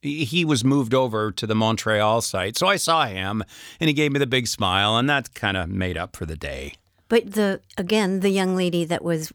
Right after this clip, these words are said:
Speaker 2: working on my peds, um, said that,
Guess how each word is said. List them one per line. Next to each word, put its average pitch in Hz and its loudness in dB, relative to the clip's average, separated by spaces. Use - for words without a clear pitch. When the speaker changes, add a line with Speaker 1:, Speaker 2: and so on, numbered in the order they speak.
Speaker 2:
working 156 -6
on 151 -4
my 143 -6
peds, 175 -2
um, 180 2
said 175 0
that, 180 2